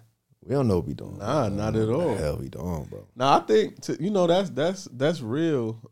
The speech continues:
Speaker 2: Um, for me, my background was, like, very dysfunctional.
Speaker 1: You had your mom and pop?
Speaker 2: My mom's and my pop. Well, they, well, they split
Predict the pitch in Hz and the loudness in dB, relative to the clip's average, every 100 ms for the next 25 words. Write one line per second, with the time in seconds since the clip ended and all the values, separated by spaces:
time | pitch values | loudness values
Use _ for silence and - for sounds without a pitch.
0 | - 110 107 101 98 107 - _ _ _ | -4 0 2 2 -2 -6 -10 _ _ _
1 | _ _ _ _ _ _ _ _ _ _ | _ _ _ _ _ _ _ _ _ _
2 | _ _ 120 113 139 156 131 110 104 - | _ _ 0 2 2 2 2 -2 -6 -12
3 | _ _ _ _ _ _ _ _ _ _ | _ _ _ _ _ _ _ _ _ _
4 | - 104 113 113 110 120 113 107 104 104 | -6 2 2 2 2 4 2 2 0 2
5 | 98 95 92 92 87 85 - - _ _ | 0 -2 -4 -4 -2 -2 -6 -12 _ _
6 | _ _ _ _ _ _ _ _ - 101 | _ _ _ _ _ _ _ _ -20 -2
7 | 107 113 110 104 101 98 92 87 - _ | 2 4 4 2 0 -2 -4 -8 -12 _
8 | _ _ _ _ _ _ _ _ _ 101 | _ _ _ _ _ _ _ _ _ -4
9 | 92 - 117 117 - 95 90 104 _ _ | -2 4 4 4 -4 -10 -10 -14 _ _
10 | - 98 90 98 98 120 120 - - _ | 0 2 4 2 4 6 4 4 -6 _
11 | _ _ _ _ 113 113 110 110 110 107 | _ _ _ _ -8 -2 2 4 2 0
12 | 104 101 117 104 120 156 131 147 147 - | -2 -2 -2 2 4 4 4 2 2 2
13 | 156 - | 2 2